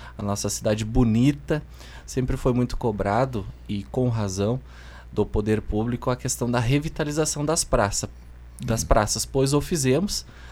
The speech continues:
Speaker 1: das quinze praças, inclusive haverá também, eh,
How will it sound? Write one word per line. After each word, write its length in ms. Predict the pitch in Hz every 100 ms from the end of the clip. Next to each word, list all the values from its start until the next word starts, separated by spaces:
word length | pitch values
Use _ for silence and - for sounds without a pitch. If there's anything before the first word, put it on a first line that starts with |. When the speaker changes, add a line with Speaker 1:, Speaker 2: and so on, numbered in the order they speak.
| -
Speaker 1:
das 180 | 117 -
quinze 360 | - 110 113
praças, 680 | 113 107 104 120 - - - -
inclusive 560 | 104 104 107 113 120
haverá 400 | 120 110 104 113
também, 460 | 135 110 107 117 131 - - - -
eh, 460 | - 104 95 92 87